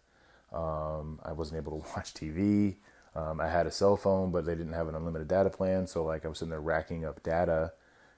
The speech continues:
trying to, you know, entertain myself on my phone. My first phone bill was six hundred dollars, and I was already, like, two thousand dollars,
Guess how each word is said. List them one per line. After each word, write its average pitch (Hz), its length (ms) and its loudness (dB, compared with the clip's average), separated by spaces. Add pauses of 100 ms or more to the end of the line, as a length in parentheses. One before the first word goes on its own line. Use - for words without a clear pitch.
(120)
trying 80 220 -4
to, 78 240 -2
you 82 80 -6
know, 78 60 -6
entertain 87 440 -4
myself 80 680 -2
on 80 140 -6
my 76 140 -6
phone. 90 360 2
My 85 120 -2
first - 260 -2
phone 110 220 4
bill 85 100 0
was 80 80 -6
six - 220 -6
hundred 80 280 -4
dollars, 78 420 0
and 85 100 -2
I 90 40 0
was 87 140 -2
already, 85 340 0
like, 76 300 -6 (360)
two 95 140 0
thousand 82 340 0
dollars, 80 400 2